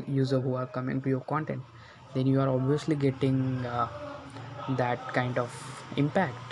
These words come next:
from your post, okay? Because कैसे होता है, people are wa-, people watching videos, but they don't like।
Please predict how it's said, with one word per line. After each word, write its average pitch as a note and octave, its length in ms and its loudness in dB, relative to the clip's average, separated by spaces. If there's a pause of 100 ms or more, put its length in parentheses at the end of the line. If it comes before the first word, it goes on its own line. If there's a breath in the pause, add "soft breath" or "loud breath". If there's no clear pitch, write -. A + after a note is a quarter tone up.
(260)
from B2+ 160 2
your C3+ 100 4 (120)
post, D3 300 2 (800)
okay? C3+ 260 -2 (920)
Because C3+ 460 0
कैसे C3+ 180 0
होता C3+ 160 0
है, C3+ 100 -6 (640 soft breath)
people D3 380 0 (160)
are C#3+ 220 0 (720)
wa-, C3 240 2 (100)
people E3+ 300 2
watching C3+ 300 2
videos, B2 500 -6 (200)
but C3 160 0 (240)
they C#3 160 2
don't C#3 280 2
like। B2 420 -8